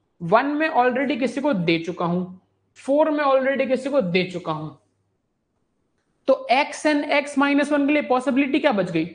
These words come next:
x and x minus one के लिए possibility क्या बच गई? Two and three। x and x minus one के लिए possibility क्या बच गई? Two and three। तो that means कि अगर ये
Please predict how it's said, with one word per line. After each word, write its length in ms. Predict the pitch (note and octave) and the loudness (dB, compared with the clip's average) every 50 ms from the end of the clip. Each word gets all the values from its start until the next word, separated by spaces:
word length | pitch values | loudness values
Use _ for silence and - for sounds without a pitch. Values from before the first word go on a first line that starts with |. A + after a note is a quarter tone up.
| - _ _ _ _ _ _ _ _ _ _ _ _ _ _ _ _ _ _ _ | -16 _ _ _ _ _ _ _ _ _ _ _ _ _ _ _ _ _ _ _
x 320 | A#3 C4+ C4+ C#4 - - D4 | -2 -2 -2 -2 -2 -2 -2
and 140 | C#4+ C4+ C#4 | 0 0 0
x 200 | C#4+ C#4 C#4+ C4+ | -2 -2 -4 -4
minus 240 | C4 C4+ C#4 C4+ | -2 -2 0 0
one 140 | C#4 C#4 C#4 | 0 0 2
के 60 | C#4 | 2
लिए 80 | C#4+ C4+ C#4 | 2 2 2
possibility 480 | C4 B3+ B3 C#4+ A#3+ B3 C#4 C4+ B3+ - | 2 0 0 -2 -2 -2 -2 -2 -2 0
क्या 120 | C#4 C4 | 0 0
बच 200 | G#3 F3+ F3 E3 | 0 0 -2 0
गई? 160 | E3 F3 F3 | 0 -2 -2
Two 240 | F3 - B3 B3+ C4 C4 | -2 -2 -2 0 0 0
and 120 | B3+ A#3+ | 0 -2
three। 120 | A#3+ B3+ B3 - - - _ _ _ _ _ _ _ _ _ _ _ _ _ _ _ _ _ _ _ _ | -2 -4 -6 -8 -14 -20 _ _ _ _ _ _ _ _ _ _ _ _ _ _ _ _ _ _ _ _
x 300 | A#3 B3+ C4+ C4+ - - | 0 0 0 -2 -2 -4
and 100 | C#4 C4+ | -2 -2
x 180 | C4+ C4+ C4 C4+ | -2 -2 -2 -4
minus 140 | C4+ C4+ B3+ | -4 -4 -2
one 100 | C4 C4+ | -2 0
के 60 | C#4 | 0
लिए 80 | C#4 A#3+ | 0 0
possibility 460 | B3+ B3+ B3+ C#4 B3+ C4 C4 D4 C4+ | 0 0 0 0 -2 -2 -2 0 0
क्या 120 | C#4 B3 | 0 0
बच 160 | G3 F#3 E3+ | 0 0 -2
गई? 160 | E3+ F3 D#3 D3 | -2 -2 -4 -2
Two 240 | E3 A#3 B3 B3+ B3+ | -2 0 0 0 0
and 140 | A#3+ A3+ G#3+ | 0 -2 -4
three। 120 | A3+ A#3 A#3 - - _ _ _ _ _ _ _ | -4 -6 -8 -12 -18 _ _ _ _ _ _ _
तो 80 | A#3 A3+ F#3+ E3+ D#3+ | -2 0 0 -2 0
that 320 | F#3 A#3 C4+ D4+ D4 D4+ - | 0 0 2 0 -2 -2 -2
means 520 | C4 C4 C4 B3+ B3+ C4 C#4 C#4+ - - - - _ _ _ _ _ _ _ | -2 0 0 0 0 -2 -2 -4 -6 -10 -16 -20 _ _ _ _ _ _ _
कि 80 | - B3+ | -6 -2
अगर 360 | - A#3 A3+ G#3+ B3 C#4+ C#4+ | 0 0 0 0 0 0 0
ये 420 | C4+ A3 G3 F#3 G#3 B3 C#4+ D#4 | -2 -4 -4 -2 -2 0 0 0